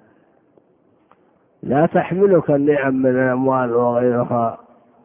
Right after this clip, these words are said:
على الكبرياء واحتقار الآخرين والإسراف والبذخ، تبذير.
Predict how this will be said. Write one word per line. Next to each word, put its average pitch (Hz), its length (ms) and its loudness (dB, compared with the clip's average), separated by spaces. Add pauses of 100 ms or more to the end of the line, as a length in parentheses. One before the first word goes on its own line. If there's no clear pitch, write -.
(840)
على 131 640 2 (2250)
الكبرياء 139 840 0 (3250)
واحتقار 127 800 -2
الآخرين 131 800 -2 (560)
والإسراف 131 720 -4 (220)
والبذخ، 131 720 -4 (1040)
تبذير. 127 640 -2